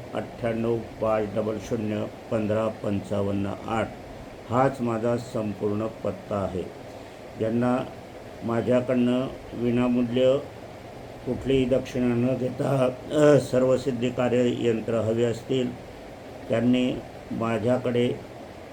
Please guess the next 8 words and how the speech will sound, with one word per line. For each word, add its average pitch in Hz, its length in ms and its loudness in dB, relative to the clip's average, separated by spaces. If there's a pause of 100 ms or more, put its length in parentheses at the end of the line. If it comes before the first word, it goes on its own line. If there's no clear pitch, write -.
(180)
पाच 123 240 4
बाय 123 240 2
अकराचं 120 440 0
पाकिट, 120 460 -2 (320)
त्याच्यावर 120 340 2
आपला 113 260 0
पत्ता 123 420 -2
लिहा 120 340 4